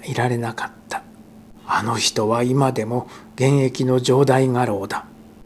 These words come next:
滝沢邸を辞して出ながら、モンドノ省は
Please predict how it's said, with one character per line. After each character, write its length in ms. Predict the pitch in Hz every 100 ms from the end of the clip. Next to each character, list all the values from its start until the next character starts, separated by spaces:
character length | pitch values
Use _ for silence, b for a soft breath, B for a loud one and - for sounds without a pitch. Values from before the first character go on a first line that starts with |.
| -
滝 260 | - 123 151
沢 320 | 135 135 135
邸 260 | 131 131 123
を 180 | 123 123
辞 180 | 135
し 140 | 131 -
て 180 | - 110
出 160 | 117
な 160 | 123 120
が 140 | 107
ら、 180 | 107 107 B B B B
モ 140 | 135
ン 80 | 147
ド 100 | 143
ノ 140 | 139 131
省 260 | 123 110
は 160 | 107